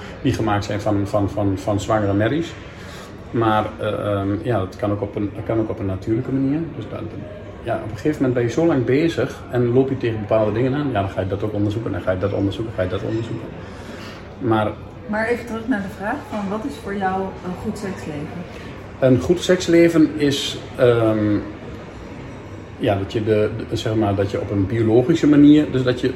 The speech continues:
Speaker 1: eh, dat je dus lol beleeft met elkaar. Eh, wat ik veel belangrijker vind, is dus dat je de liefde bedrijft in de relatie. Want er zijn mensen en die hebben een fantastisch ses-, seksleven, maar die hebben een klote liefdesleven.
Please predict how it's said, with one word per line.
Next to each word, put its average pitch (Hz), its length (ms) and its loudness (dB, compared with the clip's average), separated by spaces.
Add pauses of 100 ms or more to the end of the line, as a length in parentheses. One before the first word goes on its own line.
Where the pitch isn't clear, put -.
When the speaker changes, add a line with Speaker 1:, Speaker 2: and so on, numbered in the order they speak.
(140)
Speaker 1:
eh, 113 440 0
dat 117 160 0
je 127 80 -2
dus 117 140 2 (200)
lol 131 440 8 (220)
beleeft 143 460 4
met 117 360 6
elkaar. 104 440 2 (1700)
Eh, 101 200 0
wat 101 120 0
ik 101 100 -4
veel 131 220 6
belangrijker 135 520 2
vind, 131 320 0
is 117 140 -4
dus 110 120 -2
dat 104 160 -2
je 110 60 -2
de 101 160 -2
liefde 139 240 -2
bedrijft 90 480 -8 (720)
in 123 140 6
de 110 80 6
relatie. 90 420 -4 (680)
Want 107 140 2
er 107 80 2
zijn 127 220 6
mensen 113 360 2
en 110 60 2
die 110 100 6
hebben 110 180 6
een 107 60 0
fantastisch 117 460 -2
ses-, 131 220 -2
seksleven, 135 640 -2
maar 107 120 2
die 101 100 0
hebben 98 200 0
een 104 280 -2
klote 135 280 2
liefdesleven. 92 580 -4